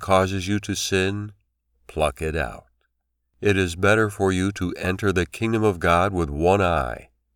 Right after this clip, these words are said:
than with two eyes to be thrown into hell, where their worm does not die. Mark nine forty-three, forty-five, and forty-seven through forty-eight.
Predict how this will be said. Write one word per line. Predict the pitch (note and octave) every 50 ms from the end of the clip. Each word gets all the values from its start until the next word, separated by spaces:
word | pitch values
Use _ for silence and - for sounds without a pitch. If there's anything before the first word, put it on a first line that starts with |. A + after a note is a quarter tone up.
| _ _
than | - F2 E2+ E2 D#2+ E2
with | E2 E2 D#2+ - _ -
two | - - C3 B2+ A2 F#2+ D#2+
eyes | D2 C#2+ C#2+ C#2 C#2 D#2 F2 F2+ -
to | - F2
be | D2+ E2 D#2+
thrown | D#2 - - F2 F2 E2 D#2 D#2
into | D#2 D#2 D2 F2+ E2
hell, | D#2 F#2+ G2 F2 D#2+ C#2 A#1+ G#1+ - _ _ _ _ _ _ _ _ _ -
where | G2+ F#2 F2 E2
their | E2+ E2 D#2+ D#2
worm | D2+ D2+ D#2+ F#2 F#2+ F#2 F#2+ G2 G#2 G2+ G#2 G#2 F#2
does | E2 F2 E2+ F2 E2+ D#2+
not | D#2+ D#2 D#2+ E2+ - -
die. | - D2 C#2 C2+ C2 A#1+ A1+ G#1 - - - _ _ _ _ _ _ _ _ _ _ _ _ _ _ _ _ -
Mark | D#2+ E2 E2 E2+ F#2 - -
nine | - D2+ D2+ D2+ D#2 D#2 E2 G2 F#2
forty-three, | - - F#2 E2 D#2+ D#2+ D#2+ C#2+ - - - E2+ F2 F2 F2 F2 F#2 G#2 G#2+ _ _ _ _ _ _ _ _ _
forty-five, | _ - - D#2+ E2 E2 E2+ F2 E2 - - G#2 G2+ G#2+ G#2+ E2+ C#2+ B1+ A#1 B1 B1+ B1+ B1 - - _ _ _ _ _ _ _ _ -
and | - E2 D#2+ D#2 -
forty-seven | - E2+ D#2+ D#2 D#2+ E2 - - - D#2+ C#2 C2+ C#2 C2+ C2+
through | - - D#2+
forty-eight. | C#2 - E2 D2+ C#2+ C#2 D2 D2 C#2+ C#2 B1+ - - - _ _